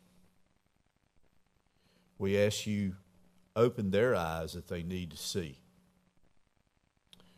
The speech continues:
We ask that you open the eyes of all the world watching and looking at what happened in the last twenty-four hours,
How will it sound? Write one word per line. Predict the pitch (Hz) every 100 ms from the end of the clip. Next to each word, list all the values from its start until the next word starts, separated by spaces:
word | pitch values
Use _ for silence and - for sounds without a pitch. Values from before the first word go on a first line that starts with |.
| - -
We | 95 101
ask | 107 107 -
that | 95 -
you | 104 101
open | 113 113
the | 95
eyes | 85 104 110 101
of | 92
all | 85 98 113 120
the | 107
world | 98 107 110 107 90
watching | 87 104 117 - 95 87
and | 85 90
looking | 110 110 95 87
at | -
what | 95
happened | 87 107 98 87 90 - - _ _ _ _ _ _ _ -
in |
the | 92
last | 92 87 -
twenty-four | - 90 85 90 85
hours, | 85 80 76 82